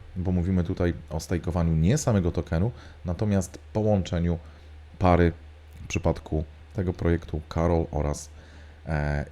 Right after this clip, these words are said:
Ethereum po sieci Base. I mamy tutaj czterysta siedemdziesiąt tysięcy dolarów. Jeżeli chodzi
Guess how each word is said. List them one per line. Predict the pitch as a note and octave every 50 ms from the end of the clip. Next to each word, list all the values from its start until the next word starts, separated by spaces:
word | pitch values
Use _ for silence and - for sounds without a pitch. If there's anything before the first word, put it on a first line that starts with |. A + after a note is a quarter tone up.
| -
Ethereum | G#2+ F#2+ - - - F2 E2 D#2 D#2+ D#2+ D#2+ D#2
po | - D#2+
sieci | - - C#2+ - -
Base. | E2 C#2 E2+ D2 C2+ C2 - - - - - - - - - - - - - - - - -
I | -
mamy | F#2+ F#2+ G#2+ A#2+ C3 B2+
tutaj | A2+ G#2 A2 G2+
czterysta | F2+ - - G#2+ A2 A2 - F#2
siedemdziesiąt | - G2 F2+ F2+ E2+ E2+ - F#2 D#2+ D#2
tysięcy | E2+ - F2+ E2 D#2+ - - - D#2+ D#2 - -
dolarów. | - E2 D#2+ F2+ F2 F2 E2+ E2 D2+ -
Jeżeli | F2+ E2 E2 G#2+ G#2+ G#2
chodzi | - - G#2 F#2 F#2 F#2 E2+